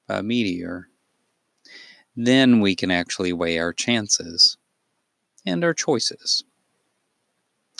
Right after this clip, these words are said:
Remember, anxiety isn't good with statistics.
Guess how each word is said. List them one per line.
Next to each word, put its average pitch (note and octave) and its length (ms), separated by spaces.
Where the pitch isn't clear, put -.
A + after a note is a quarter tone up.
Remember, G#2 600
anxiety A#2+ 600
isn't G#2+ 520
good F2 420
with F2+ 220
statistics. - 1040